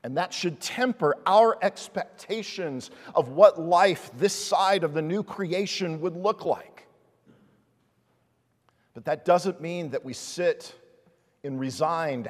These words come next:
apathy, just waiting for God to do this work. You and I, of all people, should embrace a sanctified impatience.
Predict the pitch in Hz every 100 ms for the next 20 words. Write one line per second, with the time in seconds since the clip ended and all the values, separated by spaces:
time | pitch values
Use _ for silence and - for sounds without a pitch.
0 | - 165 - 123 - - - _ _ _
1 | _ _ _ _ _ _ _ _ _ -
2 | 165 131 147 175 180 160 135 151 143 156
3 | 160 139 113 151 139 135 - 131 156 147
4 | - - - - 135 165 220 240 247 -
5 | 165 151 160 160 175 175 175 170 139 -
6 | 160 180 196 185 - 202 190 - 156 -
7 | - 165 143 160 143 135 151 180 165 -
8 | 156 131 - 214 202 196 202 - 190 180
9 | 175 160 180 165 147 - 190 165 - 123
10 | - - -